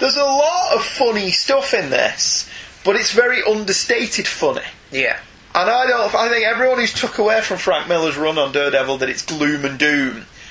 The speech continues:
Speaker 1: hasn't read it properly. Yes, there's gloom and doom in it.
Speaker 2: Yeah.
Speaker 1: Yes, miserable stuff happens to him. But it's frequently funny.
Speaker 2: Hmm.
Speaker 1: And it's something I'd never noticed before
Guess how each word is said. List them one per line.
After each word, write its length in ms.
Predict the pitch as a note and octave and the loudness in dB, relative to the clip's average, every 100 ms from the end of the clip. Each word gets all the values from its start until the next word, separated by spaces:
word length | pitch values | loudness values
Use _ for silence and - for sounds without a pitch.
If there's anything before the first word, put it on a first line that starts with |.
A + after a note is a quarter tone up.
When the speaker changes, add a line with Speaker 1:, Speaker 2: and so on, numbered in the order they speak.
| - - | -18 -4
Speaker 1:
hasn't 520 | - G#3 F#3+ E3+ F3 | 0 2 0 -4 0
read 180 | G3+ F#3 | 0 0
it 140 | - | -2
properly. 460 | - D3 - - - - - - | -2 -4 -2 -6 -6 -12 -20 -4
Yes, 460 | - D#4 - - | 0 0 0 -4
there's 240 | - E3 C3+ | 0 0 0
gloom 340 | D#3 D3 C3 | 0 0 0
and 100 | A#2 A#2+ | -2 0
doom 240 | B2 A#2 | 0 0
in 120 | B2+ | 0
it. 240 | C3 F3 - | 2 0 -4
Speaker 2:
Yeah. 280 | F#3+ A3+ - | -2 -2 0
Speaker 1:
Yes, 320 | A3 D4 - | 0 0 0
miserable 640 | F3+ F#3+ A#3 A#3+ G3+ G3 | 0 0 0 -2 0 0
stuff 260 | F#3 G3 F#3 | 2 0 0
happens 380 | C4 C4+ F3 - | 0 0 -4 -2
to 200 | - - | -2 0
him. 140 | - - - - - - - - | -2 -6 -18 -18 -20 -20 -20 -2
But 180 | B3 D#4+ | 0 0
it's 280 | D#4+ - | -2 -6
frequently 680 | - B3 D#4 A4 - F3 D#3+ | -2 0 0 -2 -2 0 0
funny. 400 | - B3 C#4 - - - - | 0 0 0 0 -4 -10 -18
Speaker 2:
Hmm. 180 | B2+ G#2+ G2 - - | -16 -14 -16 -20 -6
Speaker 1:
And 180 | - - | -4 -2
it's 160 | - | -2
something 300 | - C4+ - | -2 -2 0
I'd 280 | B3 B3 C#4 | 0 0 0
never 180 | A3 D3+ | 0 2
noticed 400 | D3 C3+ - - | 2 0 -2 -8
before 400 | C3+ - A2+ - | -8 -2 -2 -2